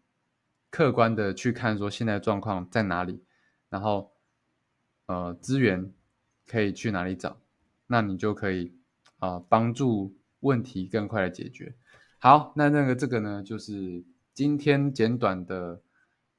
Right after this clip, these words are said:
podcast，希望呢，对于有在教，呃，教团队或是当教练、教学员的，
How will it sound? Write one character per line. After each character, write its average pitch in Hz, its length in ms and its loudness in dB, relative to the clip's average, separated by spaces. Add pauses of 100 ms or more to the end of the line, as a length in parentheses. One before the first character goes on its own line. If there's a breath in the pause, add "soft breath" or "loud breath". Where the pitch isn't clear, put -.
podcast， 110 640 -4 (180)
希 117 240 -6
望 113 180 0
呢， 95 320 -6 (460)
对 107 240 0
于 92 360 -6
有 90 180 -6
在 98 420 -2 (140)
教， 113 600 0 (420)
呃， 90 340 -8
教 113 200 0
团 98 280 -4
队 110 180 -2
或 107 160 -8
是 98 420 -8 (440 soft breath)
当 113 180 -2
教 117 240 0
练、 110 340 -4 (300)
教 117 240 2
学 101 220 -4
员 95 240 -4
的， 90 280 -6